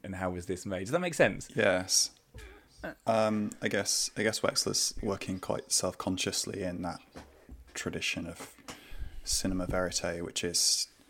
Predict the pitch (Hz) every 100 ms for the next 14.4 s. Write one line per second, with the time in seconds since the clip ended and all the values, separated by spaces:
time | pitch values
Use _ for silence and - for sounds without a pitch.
0 | - - - - - 101 92 - - -
1 | - 87 82 82 90 - 85 - - -
2 | - - - - - - 87 - - -
3 | 101 90 87 92 - - _ - - -
4 | - - - - - - - - - -
5 | - - - - - - - - _ _
6 | _ - 104 - - 95 - - - -
7 | 104 95 95 95 95 92 87 - - -
8 | - _ _ 139 101 98 95 - 76 73
9 | - 92 87 92 85 - 87 - - 85
10 | - 85 85 - 85 - - - - -
11 | - - - 90 87 92 95 95 - -
12 | - 90 87 87 - - - - - 90
13 | - 107 98 92 95 92 85 - - -
14 | - - 92